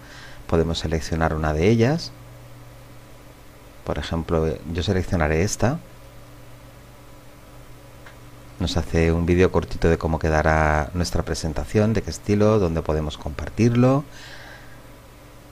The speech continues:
Elegimos la plantilla y automáticamente, eh, la página, que es una página online,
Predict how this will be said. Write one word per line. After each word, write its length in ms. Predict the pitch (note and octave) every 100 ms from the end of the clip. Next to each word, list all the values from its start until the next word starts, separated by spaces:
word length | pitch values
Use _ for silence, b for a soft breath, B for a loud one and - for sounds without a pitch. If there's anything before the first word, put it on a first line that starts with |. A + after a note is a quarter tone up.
| - - - - - -
Elegimos 480 | E2 D#2 G2 F2 D#2+
la 100 | D2
plantilla 640 | D2+ D2+ G#2+ A2 C3+ D3+ - - - - -
y 220 | F#2 F2
automáticamente, 1120 | E2+ D#2+ D#2 D#2 D#2+ D#2+ E2 D#2+ - F2+ F#2 -
eh, 260 | F#2+ E2+ E2
la 160 | D#2+
página, 500 | F#2 G2+ - F#2+ C#3 - -
que 60 |
es 100 | -
una 160 | D2 D2
página 360 | D2 D#2 D2
online, 380 | D2+ E2+ F2+ G#2